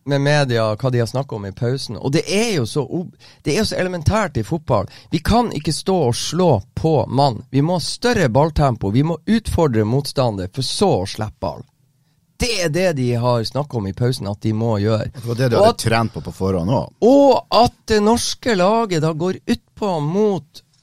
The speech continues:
Speaker 1: Skottland i en så viktig kamp og bruker femogførti minutter på å finne ut det obligatoriske i, i fotball. Og Norge har etter mitt skjønn en ganske godt balansert midtbane nå. Altså, Fredrik Aursnes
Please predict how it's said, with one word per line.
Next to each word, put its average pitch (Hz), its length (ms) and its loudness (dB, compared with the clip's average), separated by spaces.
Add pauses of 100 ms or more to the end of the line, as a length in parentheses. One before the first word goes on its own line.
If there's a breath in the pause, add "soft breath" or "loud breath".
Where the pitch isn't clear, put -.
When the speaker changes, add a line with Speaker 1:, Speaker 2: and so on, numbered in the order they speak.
Speaker 1:
Skottland 165 600 0
i 165 60 -4
en 165 100 -4
så 208 320 0
viktig 175 320 -4
kamp 165 220 -4
og 143 100 -2
bruker 165 300 -4
femogførti 156 720 -4
minutter 175 340 -4
på 135 140 -2
å - 20 -12
finne 202 540 -2
ut - 100 -14
det 160 220 2 (840)
obligatoriske 185 1000 2 (1000)
i, 175 100 -2 (240)
i 175 40 0
fotball. 147 440 -2 (200 loud breath)
Og 180 120 0
Norge 214 320 4
har 185 220 2
etter 151 180 -4
mitt 190 160 -6
skjønn 185 300 -2
en 156 200 0
ganske 180 360 0
godt 190 380 -4
balansert 123 580 2
midtbane 160 680 2
nå. 104 160 -2 (520 loud breath)
Altså, 175 300 2 (280)
Fredrik 196 480 0
Aursnes 120 720 0